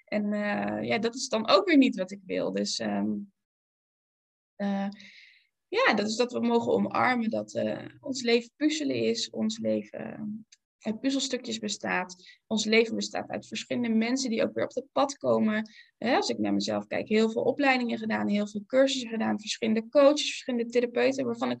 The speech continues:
allemaal de stukjes mocht leren van mijn puzzel. En waarin ik dus nog steeds aan het leren ben.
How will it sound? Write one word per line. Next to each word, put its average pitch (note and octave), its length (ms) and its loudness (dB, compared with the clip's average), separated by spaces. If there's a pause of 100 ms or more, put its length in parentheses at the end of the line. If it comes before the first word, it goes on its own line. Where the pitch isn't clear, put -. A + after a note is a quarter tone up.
allemaal C#4+ 680 4 (420)
de - 80 -10
stukjes E4 400 0
mocht B3 260 2
leren C#4+ 340 6
van A3+ 140 -2
mijn G#3+ 220 0
puzzel. C4+ 480 -2 (260)
En B3 220 2
waarin A3 320 6
ik A3 140 0
dus G#3+ 160 -2
nog A3 140 -6
steeds A#3+ 440 0
aan G#3 120 -2
het G#3 120 -2
leren F#3+ 320 -6
ben. G3 320 -10